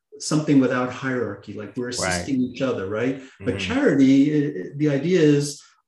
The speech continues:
Speaker 1: I'm, I'm bequeathing this and I get to write it off on my taxes.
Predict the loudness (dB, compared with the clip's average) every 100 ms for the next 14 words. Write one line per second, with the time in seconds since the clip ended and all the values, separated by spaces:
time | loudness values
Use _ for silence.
0 | -6 -2 -2 -4 -6 -4 0 -2 -2 -4
1 | 0 2 2 2 4 4 4 2 -2 -6
2 | -8 -6 -4 -4 -4 -4 -4 0 0 0
3 | -2 -6 -8 -10 -8 -10 -10 -14 -12 -14
4 | -16